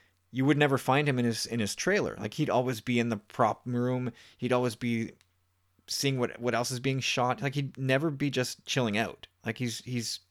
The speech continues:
taking everything in. And it was, it was the same Mark Hamill here. He was sharing stories with everybody. It was really, really cool.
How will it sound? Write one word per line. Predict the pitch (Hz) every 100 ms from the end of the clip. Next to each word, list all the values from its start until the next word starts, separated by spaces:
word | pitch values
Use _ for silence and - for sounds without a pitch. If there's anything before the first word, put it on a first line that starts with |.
| _
taking | - 151 147 -
everything | 117 120 120 101 101
in. | 113
And | 85
it | 151
was, | 165
it | 165 175
was | 165 156 - - - - - _ _ -
the |
same | 156 165 170
Mark | 147 151
Hamill | 147 151 139
here. | 113 175
He | 120
was | 110 107 - -
sharing | - 117 127
stories | 113 - 123 139 127
with | 135 123 - - - - - _ _ _ _
everybody. | - 143 185 - - 214 _ _ _ _ _ _ _ _ _ _ _ -
It |
was | 123 123
really, | 156 147
really | 139
cool. | 120 131